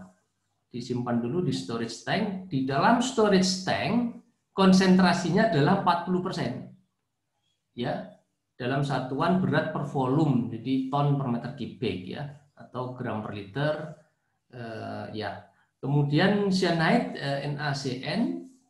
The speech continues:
disimpan di tangki penyimpan larutan cyanida. Ini konsentrasinya adalah dua puluh dua persen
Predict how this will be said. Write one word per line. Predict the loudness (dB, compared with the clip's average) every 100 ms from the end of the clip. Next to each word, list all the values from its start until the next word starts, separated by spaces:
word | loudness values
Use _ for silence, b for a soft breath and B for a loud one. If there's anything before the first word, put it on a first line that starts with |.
| -8
disimpan | -4 -2 -2 -4 -2 2 4 4
di | 2 0
tangki | 2 2 2 -2 -2
penyimpan | 0 0 0 0 0
larutan | -2 -2 -2
cyanida. | -2 -2 -4 -6 -4 0
Ini | 2 2
konsentrasinya | 2 0 0 0 -2 0 0 0
adalah | 2 2
dua | 0 -2
puluh | -4 -6 -4
dua | -4 -4 -6 -8 -12
persen | -14 -12 -6 -4 -4